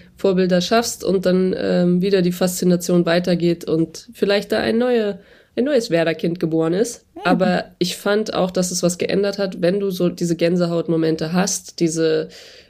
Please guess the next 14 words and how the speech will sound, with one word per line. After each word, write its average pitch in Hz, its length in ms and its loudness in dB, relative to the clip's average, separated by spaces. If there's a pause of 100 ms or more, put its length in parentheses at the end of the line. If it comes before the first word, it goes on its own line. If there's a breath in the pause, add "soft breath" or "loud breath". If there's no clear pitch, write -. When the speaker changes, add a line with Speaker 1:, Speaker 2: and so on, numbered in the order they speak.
(140 loud breath)
Speaker 1:
ähm, 160 440 -2 (380)
fantastische 175 880 -2
Atmosphäre, 175 1000 -2 (160)
dass 180 220 0
dann 165 240 0
natürlich 170 380 -2
sich 175 120 -8
das 160 160 -2
auch 160 140 -2
überträgt 160 600 -2
auf - 360 -6
eine 156 100 -2
Mannschaft, - 800 -4
die 156 340 0